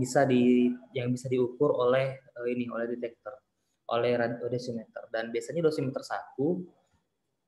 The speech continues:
seperti suplemeter ya, biasa kita gunakan suplemeter, itu ada batasannya sampai berapa milisievert gitu. Jadi, eh, tergantung dari spesifikasi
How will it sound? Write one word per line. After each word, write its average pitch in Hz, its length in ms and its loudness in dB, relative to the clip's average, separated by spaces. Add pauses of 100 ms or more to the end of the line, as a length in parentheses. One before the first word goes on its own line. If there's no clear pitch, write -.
seperti 123 640 -4
suplemeter 139 480 2
ya, 110 140 2 (100)
biasa 120 180 -6
kita - 140 -4
gunakan 120 320 -10
suplemeter, 110 460 -4 (360)
itu 127 160 -2
ada 151 140 4
batasannya 139 560 -2
sampai 123 340 -6
berapa 120 680 -4
milisievert 117 560 -8
gitu. - 240 -12 (420)
Jadi, 160 320 2
eh, 127 240 0
tergantung 131 680 0
dari 131 180 2
spesifikasi 127 720 -4